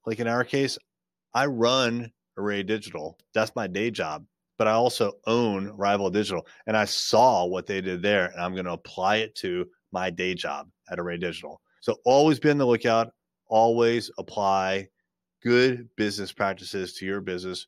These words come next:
regardless of what industry those business practices came from. Hey, look, if you like this, you can find more of me, Eric J Olson,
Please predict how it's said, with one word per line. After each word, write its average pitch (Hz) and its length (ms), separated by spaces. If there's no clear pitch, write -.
regardless 104 880
of 90 160
what 92 160
industry 87 680
those 95 200
business 90 360
practices 82 460
came 80 240
from. 71 260
Hey, 123 120
look, 127 160
if 107 100
you 127 100
like 127 240
this, 131 240
you 117 60
can 110 120
find 117 260
more 120 340
of 120 280
me, 139 460
Eric 120 260
J 117 140
Olson, 151 520